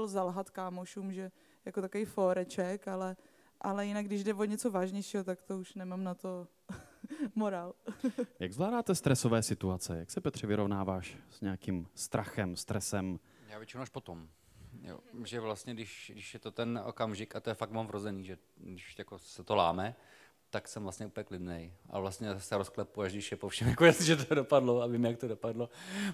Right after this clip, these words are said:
Speaker 3: tak se vlastně rozklepu třeba. Ale v té situaci jsem jako ostrej docela, no. Mě to vždycky děsí samotnýho. Jo, že se jako nemusím bát.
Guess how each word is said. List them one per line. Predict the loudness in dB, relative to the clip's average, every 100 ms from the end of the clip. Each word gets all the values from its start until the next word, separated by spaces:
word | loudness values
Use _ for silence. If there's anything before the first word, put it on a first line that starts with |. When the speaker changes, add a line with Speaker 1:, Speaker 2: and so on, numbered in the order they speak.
| -4
Speaker 3:
tak | -8 -6
se | -6
vlastně | -6 -6
rozklepu | -8 -6 -10 -10
třeba. | -10 -8 -6
Ale | -4 -2 0 -2
v | -6
té | -8
situaci | -8 -6 -4 -4 -6
jsem | -10
jako | -8 -8 -8
ostrej | -8 -10 -10
docela, | -10 -10 -8 -6
no. | -8 -12 -14
Mě | -10
to | -10
vždycky | -10 -8
děsí | -6 -6 -8 -10
samotnýho. | -10 -10 -10 -14 -14 -16 -20 -20 -20 -20 -20 _ -12
Jo, | -10 -10
že | -14
se | -16 -16
jako | -10 -6
nemusím | -6 -6 -6
bát. | -6 -6 -10 -20